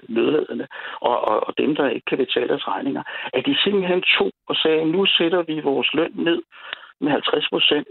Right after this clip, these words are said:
eller med, med et eller andet, fordi, øh, så finansierer vi det af det."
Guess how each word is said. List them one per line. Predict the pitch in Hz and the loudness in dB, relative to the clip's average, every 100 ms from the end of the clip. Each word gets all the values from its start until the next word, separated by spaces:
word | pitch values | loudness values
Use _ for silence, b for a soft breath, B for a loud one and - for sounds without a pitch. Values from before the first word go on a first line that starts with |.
| - | -4
eller | 147 135 131 123 | 0 2 0 0
med, | 135 131 - | 0 -2 -2
med | 131 | 0
et | 131 139 143 | 0 0 0
eller | - | 0
andet, | 120 151 - | 0 -2 -2
fordi, | - 139 - - | -6 -4 -6 0
øh, | 123 113 110 107 107 113 - - | 0 2 0 -2 -4 -6 -8 -4
så | - 127 - - | -2 -2 -4 -2
finansierer | 120 - - 127 | 0 0 0 0
vi | 139 139 | 0 0
det | 127 | 0
af | - | -2
det." | - | -6